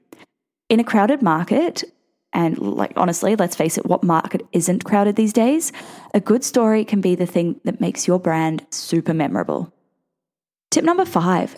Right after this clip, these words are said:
share results. It's one thing to tell people how great your product or service is, but why not show them exactly how great it is?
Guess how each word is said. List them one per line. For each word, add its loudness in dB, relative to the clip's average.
share 0
results. 0
It's -2
one 2
thing -4
to 0
tell -2
people 0
how 0
great -2
your 0
product 0
or -2
service 0
is, 0
but 0
why 2
not 0
show 2
them 2
exactly -2
how -2
great -4
it -8
is? -8